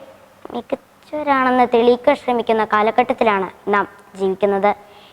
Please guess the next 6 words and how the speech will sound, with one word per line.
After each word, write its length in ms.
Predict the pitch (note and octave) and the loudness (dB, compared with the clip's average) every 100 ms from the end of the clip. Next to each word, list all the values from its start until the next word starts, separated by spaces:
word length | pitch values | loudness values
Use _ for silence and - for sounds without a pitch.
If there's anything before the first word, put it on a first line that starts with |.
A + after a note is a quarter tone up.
| _ | _
എന്നാൽ 280 | A3+ A#3+ A#3+ | -2 2 0
താഴ്മയോടെ 960 | A#3 B3 B3 B3 D4+ C#4 B3 B3 A#3+ A#3+ - - - - _ _ - | 2 2 4 4 4 4 4 4 2 0 -8 -20 -20 -20 _ _ -2
മറ്റുള്ളവരെ 600 | C4 C4 C#4+ C#4+ C#4+ C#4 | 0 2 4 6 6 4
തങ്ങളെക്കാൾ 580 | C#4+ C#4+ D4+ D4+ D4 C#4+ | 4 2 4 4 4 2
ശ്രേഷ്ഠരായി 760 | - C#4+ D4+ - F4 A3 G#3 G#3 | 2 0 0 -2 0 4 2 4
കരുതി 320 | A#3 G#3+ G3 | 2 2 0